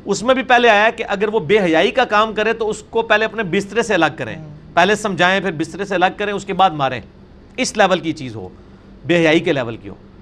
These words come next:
Speaker 1: तो उसमें भी मारना इस लेवल का नहीं कि हड्डी पसली तोड़ दी जाए, यानी थोड़ा वो तंबी के लिए जैसे बच्चे को मारा जाता है।
Speaker 2: हम्म।
Speaker 1: जो बच्चे को मारा जाता है ना, उसी किस्म का बीवी को अगर कोई मारता है, तो सर, बीवी को अगर इस लेवल का कोई मारेगा तो वो शिकायत लेके भी नहीं जाएगी, क्योंकि उसने अपना घर बसाना है।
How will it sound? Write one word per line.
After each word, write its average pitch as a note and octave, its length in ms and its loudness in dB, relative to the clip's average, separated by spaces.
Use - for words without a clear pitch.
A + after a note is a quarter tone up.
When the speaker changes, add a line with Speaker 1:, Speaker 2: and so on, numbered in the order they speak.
Speaker 1:
तो G3 100 -2
उसमें A#3 360 -2
भी B3+ 80 -2
मारना G#3 360 4
इस A3+ 140 0
लेवल G#3 200 4
का G#3 120 0
नहीं G#3 120 -2
कि A3+ 80 0
हड्डी F#3 200 0
पसली G3 300 -6
तोड़ B2 240 -4
दी G2 140 -12
जाए, G#2 140 -16
यानी F#3 160 -2
थोड़ा G#3 300 4
वो G#3 140 0
तंबी G#3 300 -2
के G3 100 -2
लिए F#3+ 120 0
जैसे F#3 200 0
बच्चे E3+ 260 -2
को E3 100 -4
मारा B2 200 -2
जाता A2 240 -8
है। B2 60 -12
Speaker 2:
हम्म। C#3+ 100 -16
Speaker 1:
जो C4+ 160 6
बच्चे A#3+ 320 4
को C#4 100 6
मारा A#3+ 200 6
जाता A3+ 240 6
है A3 40 4
ना, A3 60 0
उसी G#3 200 -2
किस्म G3 260 -8
का G3 100 0
बीवी E3+ 220 0
को F3+ 100 -6
अगर F3 120 -2
कोई E3+ 120 -6
मारता C#3+ 320 0
है, - 80 -6
तो F#3+ 60 -4
सर, B3 200 2
बीवी G3 360 -2
को A3+ 80 0
अगर A3+ 140 2
इस - 120 -2
लेवल G#3+ 180 2
का G#3 100 -2
कोई G3+ 100 -4
मारेगा G3 320 2
तो A#3 100 -2
वो A3+ 80 -2
शिकायत G3+ 260 0
लेके F#3+ 260 0
भी G3 80 -4
नहीं F#3+ 100 -4
जाएगी, A2 260 -4
क्योंकि F3+ 220 -8
उसने G#3 180 -4
अपना G#3 160 -6
घर E3 220 2
बसाना F#3 340 -2
है। F#3+ 100 -4